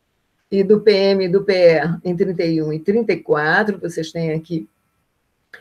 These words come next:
uma visão dos inputs. A variável forma do verbo, que não foi selecionada, mostrou que o cancelamento tem índices semelhantes quando se trata de infinitivo ou de outro,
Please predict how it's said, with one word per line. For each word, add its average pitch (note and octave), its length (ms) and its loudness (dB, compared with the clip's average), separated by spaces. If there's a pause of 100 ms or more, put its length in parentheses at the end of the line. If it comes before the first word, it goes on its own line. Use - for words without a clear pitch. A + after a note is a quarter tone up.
(220)
uma F#3 200 0
visão F3 480 0
dos F3 240 2
inputs. G#3+ 680 -2 (800)
A G#3+ 100 2
variável G#3 680 4
forma C4 380 0
do G#3 140 0
verbo, F3+ 760 -2 (760)
que G3+ 100 0
não B3 220 2
foi A3 240 2
selecionada, F#3 840 -2
mostrou G3+ 520 -2
que F#3 100 -4
o F#3+ 60 -6
cancelamento G#3+ 920 -2
tem G#3+ 280 0
índices G3+ 340 -6
semelhantes G#3+ 880 -2 (440)
quando A3+ 240 4
se - 160 -2
trata F#3 560 -2
de F3 180 0
infinitivo G#3 840 -4
ou G#3 260 2
de F3+ 180 -4
outro, E3+ 720 -2